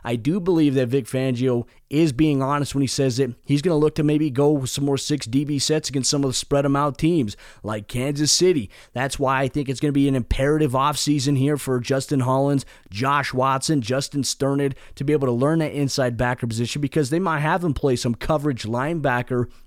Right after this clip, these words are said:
in one of those situations where they are playing a spread team that goes empty, like Kansas City. That's the dynamic of the N F L now. It's spread 'em out, it's empty, it's quads, it's trips, it's just everybody. You gotta have a lot of weapons to be able to cover.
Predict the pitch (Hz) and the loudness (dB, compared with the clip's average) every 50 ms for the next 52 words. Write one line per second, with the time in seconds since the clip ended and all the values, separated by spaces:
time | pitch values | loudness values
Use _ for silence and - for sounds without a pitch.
0 | - - - - - 156 170 196 202 196 190 160 - 139 135 139 139 165 170 160 | -20 -20 -14 -6 -2 0 2 4 4 4 2 0 0 -4 -2 0 2 2 4 4
1 | 165 151 - - 165 131 - 156 151 147 147 156 127 123 147 151 151 151 160 175 | 2 2 2 0 0 0 2 0 2 2 0 -2 0 0 0 2 2 4 2 2
2 | 165 - 180 165 151 143 135 127 117 - - - 127 117 - - 131 123 117 110 | 2 0 0 0 0 2 0 0 -2 -2 0 0 -2 -2 0 -2 -2 0 0 -2
3 | - - - - - - - 139 117 107 131 135 127 120 - 135 127 - - 139 | -4 -8 -20 -20 -10 -4 -4 -4 -2 0 0 0 0 0 -2 -4 -4 -2 0 0
4 | 131 117 110 110 - - - 151 143 139 127 123 120 - - - 147 139 127 113 | 0 0 -2 -4 -6 -6 -4 -4 -2 -2 -2 -2 -2 0 0 2 2 2 0 0
5 | 101 - - - - - - - - 160 165 - - - 160 175 165 143 123 123 | -4 -8 -10 -16 -20 -18 -8 -4 -2 -2 -2 -2 -2 0 2 4 4 2 2 0
6 | 147 151 151 151 160 170 175 165 - 151 139 151 156 147 156 156 143 - - 156 | 0 2 2 2 2 0 0 0 0 0 2 2 0 2 0 -2 -2 0 0 0
7 | 170 170 135 107 98 98 135 - - - - - - 156 160 160 156 143 139 143 | 0 0 0 -2 -2 -2 -2 -2 -2 -2 -6 -4 0 0 2 2 2 2 2 2
8 | 143 156 147 - 151 127 - - - - 156 165 151 - - 180 175 131 127 123 | 0 0 0 0 -2 -2 -2 -6 -8 -6 -4 -4 -4 -4 -4 -4 -4 -2 -2 -2
9 | 120 - - - - 139 151 160 160 156 131 135 127 - - - - - 170 170 | -4 -4 -6 -4 -2 0 2 2 0 0 0 -4 -4 -4 -6 -8 -4 0 2 2
10 | 165 160 - 156 147 - - - 147 135 - - - - - _ _ - 160 165 | 2 0 -2 -10 -10 -8 -4 -4 -4 -4 -4 -10 -20 -20 -20 _ _ -2 0 2
11 | 170 160 160 151 135 123 110 104 120 156 185 175 165 160 160 165 147 135 127 - | 4 4 4 4 4 2 0 0 -2 0 0 0 2 2 2 2 0 -2 -4 -2
12 | 139 135 135 139 143 147 143 139 147 135 - 127 117 110 127 135 135 113 117 107 | 0 2 2 4 4 4 4 4 2 0 0 -4 -6 -2 0 0 0 0 -2 -6
13 | - - 160 170 147 135 127 117 | -2 0 0 0 2 0 0 -2